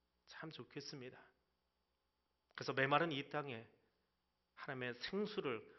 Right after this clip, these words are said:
끌어다 놓을 수 있는 그 청지기가 되실 수 있기를 원합니다. 우리 같이 기도하겠습니다. 성경 말씀 세 곳을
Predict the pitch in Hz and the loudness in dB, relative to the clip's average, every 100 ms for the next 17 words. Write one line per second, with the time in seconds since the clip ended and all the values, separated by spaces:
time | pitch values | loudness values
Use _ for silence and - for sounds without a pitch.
0 | - - 208 196 190 143 135 139 170 120 | -8 2 6 6 6 4 0 -2 -4 -4
1 | 107 110 - _ _ _ _ _ _ _ | -6 -12 -18 _ _ _ _ _ _ _
2 | _ - - 127 - - 190 170 127 113 | _ -10 -6 -4 -2 -2 -2 -2 -2 -4
3 | 113 - _ - 127 - 131 120 - 113 | -6 -16 _ -12 -6 -4 -4 -6 -6 -8
4 | 104 - _ - 107 117 113 110 - - | -8 -16 _ -10 -6 -4 -6 -10 -14 -18
5 | _ _ _ _ _ _ _ _ - 127 | _ _ _ _ _ _ _ _ 0 2
6 | 123 151 - 143 147 139 135 135 120 - | 2 0 0 4 4 4 2 0 -6 -8
7 | - _ _ _ _ _ _ _ _ _ | -20 _ _ _ _ _ _ _ _ _
8 | _ - - - _ _ _ _ _ - | _ -20 -20 -20 _ _ _ _ _ -6
9 | 151 147 139 143 135 - 170 160 139 117 | 2 6 4 4 0 4 4 4 2 0
10 | - | -2